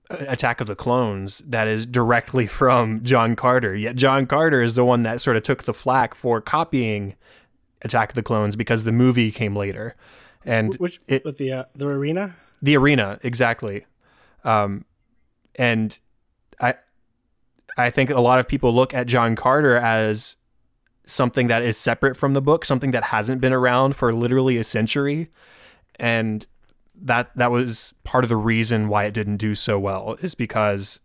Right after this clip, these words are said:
Speaker 1: people just thought it was a copy when, in fact, everything else is copying this.
Speaker 2: Yeah, and the trailers weren't great. I, m-, I remember seeing the trailer. I was like, "What is that? Is this, like, a Prince of Persia sequel or something?"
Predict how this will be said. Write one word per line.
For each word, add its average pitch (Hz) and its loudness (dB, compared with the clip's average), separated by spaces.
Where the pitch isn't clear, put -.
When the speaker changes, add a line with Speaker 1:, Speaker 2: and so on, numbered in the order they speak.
Speaker 1:
people 117 -4
just 110 -4
thought 110 0
it 107 -2
was 101 -4
a 113 -2
copy 107 -2
when, 101 -6
in 117 0
fact, 107 0
everything 113 -2
else 113 0
is 110 -8
copying 104 -2
this. 101 -6
Speaker 2:
Yeah, 151 0
and 151 -4
the 170 -2
trailers 196 2
weren't 151 -2
great. 131 -6
I, 127 -8
m-, 165 -6
I 165 0
remember 185 0
seeing 160 -4
the 127 -10
trailer. 139 -8
I 123 -4
was 123 -6
like, 131 -12
"What 175 -2
is 233 0
that? 117 -6
Is 143 -6
this, 180 -8
like, 160 -10
a 135 -10
Prince 185 -6
of 131 -12
Persia 156 -6
sequel 240 -8
or 214 -2
something?" 233 -4